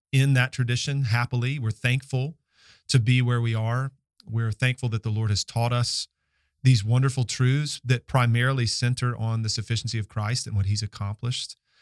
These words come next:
in God's plan of redemption that is our salvation, right? It's our, it's our hope, it's our life,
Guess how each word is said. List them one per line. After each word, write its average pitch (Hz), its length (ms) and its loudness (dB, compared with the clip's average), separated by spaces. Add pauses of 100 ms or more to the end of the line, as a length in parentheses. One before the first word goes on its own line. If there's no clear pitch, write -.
(260)
in 123 180 4
God's 117 220 0
plan 117 220 -2
of 104 40 -8
redemption 117 460 -2 (480)
that 104 280 -4 (580)
is 113 240 0
our 120 160 0
salvation, 131 580 -2
right? 98 240 -6
It's 110 180 -4
our, 110 300 -2
it's 117 160 -4
our 104 120 -2
hope, 131 360 2
it's 113 140 -6
our 107 120 -6
life, 123 600 -4